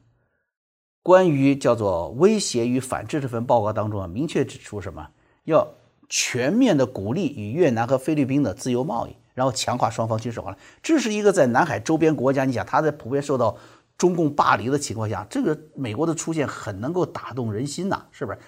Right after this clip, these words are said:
又做贸易，然后又我帮你管家看门儿。现在印度如果在这边把门一关，你看从北边到东边到南边再到西边，中共就只剩下北边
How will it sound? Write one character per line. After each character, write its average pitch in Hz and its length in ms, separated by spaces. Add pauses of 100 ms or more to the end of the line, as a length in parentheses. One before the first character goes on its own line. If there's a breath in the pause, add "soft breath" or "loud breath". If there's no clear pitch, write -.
又 220 180
做 147 180
贸 139 320
易， 78 160
然 123 160
后 135 100
又 139 80
我 104 160
帮 147 220
你 139 60
管 95 260
家 123 180
看 127 220
门 110 100
儿。 120 140 (840 soft breath)
现 240 220
在 220 100
印 202 280
度 135 120
如 127 120
果 117 100
在 123 100
这 123 140
边 120 180
把 90 160
门 113 280
一 175 80
关， 170 400
你 101 100
看 - 180 (120)
从 185 220
北 92 260
边 127 180
到 127 120
东 139 220
边 127 140
到 120 140
南 104 240
边 98 120
再 113 140
到 87 140
西 - 340
边， 82 220 (720)
中 151 220
共 156 120
就 127 120
只 120 280
剩 165 200
下 127 120 (200)
北 95 200
边 147 320